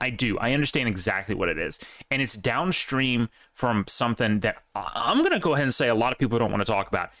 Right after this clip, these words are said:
and that's pornography addiction. Like, people, I don't think, understand how deep-rooted pornography addiction is in our culture and how literally everything wrong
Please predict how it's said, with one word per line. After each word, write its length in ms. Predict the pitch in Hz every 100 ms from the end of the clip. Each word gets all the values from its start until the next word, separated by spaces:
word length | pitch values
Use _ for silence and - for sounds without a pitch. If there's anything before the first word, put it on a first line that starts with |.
| _ -
and 120 | 113
that's 160 | 143 -
pornography 560 | - 107 98 92 110
addiction. 420 | 98 73 - - - _ _ _ -
Like, 260 | 240 220 - - - -
people, 480 | - 294 370 359 -
I 80 | 175
don't 160 | 202
think, 140 | 208 175
understand 640 | 143 120 - 135 120 101
how 360 | - - 120 127
deep-rooted 1000 | 98 - 117 - 95 104 104 95 85 - - _ _ -
pornography 560 | - 110 107 101 92 92
addiction 400 | 95 90 - 90
is 500 | 95 95 87 - - _ -
in 120 | 120
our 120 | 113 110
culture 420 | 120 95 92 85
and 220 | - 101
how 160 | 107 104
literally 640 | 95 107 117 131 123 117
everything 640 | 107 110 139 127 131 110 92
wrong 480 | 95 98 113 131